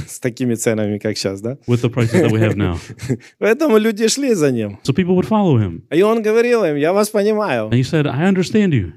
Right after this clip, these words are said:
Speaker 1: Вы пришли, потому что вы увидели чудо.
Speaker 2: You came because you saw a miracle.
Speaker 1: Вы пришли, потому что вы хорошо покушали».
Speaker 2: You came because you ate well.
Speaker 1: Но он говорит: «Не это самое главное».
Speaker 2: But he said, "This isn't the most important."
Speaker 1: Потому что для них это уже всё достаточно. <laughs>
Speaker 2: Because for them, that's it. That's enough.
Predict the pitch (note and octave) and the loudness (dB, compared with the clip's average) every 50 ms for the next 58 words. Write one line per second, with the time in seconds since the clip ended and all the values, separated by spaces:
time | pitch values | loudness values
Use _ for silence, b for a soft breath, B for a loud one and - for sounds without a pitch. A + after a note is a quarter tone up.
0 | - _ - D3+ F3 F3 F3+ F#3 F#3+ - A3 A#3+ C4 B3 A3+ D#3+ D#3+ E3 D#3 - | -16 _ -2 0 0 2 2 0 0 0 0 -2 0 2 2 2 4 2 2 0
1 | D#3+ D#3+ F3+ F#3 F#3 F#3 G3 F3+ F3+ F3 F3+ F3+ F3 - F#3 F3 C#3+ B2 A2+ G#2 | 0 2 2 2 2 0 0 -2 0 0 0 -2 -2 -2 -2 -2 -2 -2 -4 -4
2 | G2 A#2+ B2 A#2 - E3+ F3+ E3 D#3+ D3 C#3+ C3+ C3 C3 - C3 B2+ C3 C#3+ C#3+ | -2 -2 0 2 2 2 2 2 2 2 0 0 0 0 0 0 2 2 2 2
3 | C3+ A#2+ A#2 - E2+ - - D3 D3+ A#2 C#3 C#3 C3 - E3 F#3+ G3 F3 C3+ C3 | 2 2 0 -4 -8 -4 -2 -2 -2 0 0 -2 0 2 2 2 2 2 0 0
4 | - C3 A#2+ A#2+ - B2+ B2 - C#3+ B2+ C3 C#3 C3+ - F3+ - - G#2 G2+ - | 0 0 0 0 -2 -4 -4 -4 -4 -4 -4 -2 0 0 0 0 -2 -4 -6 -4
5 | - A2 A2+ - D3+ D3+ D3+ C3+ C3+ C#3 C3+ B2+ A#2+ B2 D3 E3 F#3+ - - A2 | -2 -2 0 2 2 0 2 0 0 0 0 2 2 2 0 0 0 0 2 2
6 | F#2+ E2+ D2+ C2+ - - - C#3 E3+ F#3+ F#3 F#3+ G3 G3 F3+ G3+ G3 G3 F#3+ F#3 | 0 0 -2 -8 -12 -12 -6 -2 0 2 2 2 0 0 0 0 0 0 0 -2
7 | _ _ _ _ - D#3+ F3 F3 F#3 F#3 G3+ G#3+ G#3 F#3+ - D#3 C#3 - D3 C#3 | _ _ _ _ -8 -6 -4 -2 0 2 2 2 2 0 0 -2 0 0 0 2
8 | C#3+ D3 D3 D#3+ D#3 C#3 A#2 G#2 F#2 F#2 F#2+ G2 - A#2+ A#2+ A#2+ A2+ C#3+ C3+ A#2+ | 0 0 2 4 4 4 2 0 -2 -6 -10 -6 -4 -2 -2 0 0 0 0 2
9 | C#3 F3 C#3 E3+ D3 C3+ C#3+ C3 B2 A#2+ B2+ B2 A#2+ - B2 C3 D3 E3 B2+ F#2+ | 2 0 0 0 0 0 0 2 4 4 4 4 4 2 0 2 2 2 2 0
10 | F2 - D3+ F#3+ G3+ F#3+ F#3+ F#3+ A3 B3 D4+ F4 - E4 G#3+ A#3 A3+ G#3+ A3 G#3+ | -2 0 2 2 2 2 0 0 2 2 2 2 2 0 0 0 0 0 0 0
11 | - - G3 D#3+ C3+ A#2 A2+ A#2+ D3+ D#3 - D#3 C3 G#2+ G#2+ G2+ - D#3 D3 C3 | 0 0 0 0 0 0 -4 -8 -8 -6 -4 -4 -4 -4 -6 -8 -6 -4 -4 -4
12 | - - C#3+ - - C#3 C3 - - D3 C#3 F3 F3+ C#3+ C#3+ C#3+ C#3+ F3+ D3+ A2+ | -4 -2 0 2 4 4 4 2 2 0 0 2 2 2 2 0 0 0 0 0
13 | A#2+ - C#3 D#3+ E3+ A2 F2+ | 0 0 0 0 0 0 -2